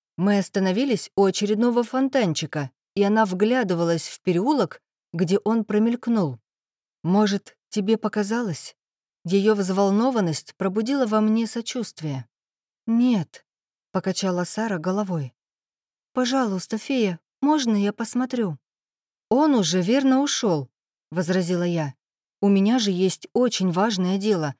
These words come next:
не терпящее отлагательств". "Тогда", — и Саре пришла идея,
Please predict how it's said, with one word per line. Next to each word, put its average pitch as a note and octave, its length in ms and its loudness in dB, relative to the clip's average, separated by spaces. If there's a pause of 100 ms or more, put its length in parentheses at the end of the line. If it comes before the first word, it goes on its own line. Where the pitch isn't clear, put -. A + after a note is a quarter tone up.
(220)
не A3+ 140 2
терпящее F#3+ 600 0
отлагательств". G#3+ 920 -6 (720)
"Тогда", — B3 480 2 (560)
и G#3+ 80 -4
Саре A3 400 -2
пришла A#3+ 500 -2
идея, F3+ 460 0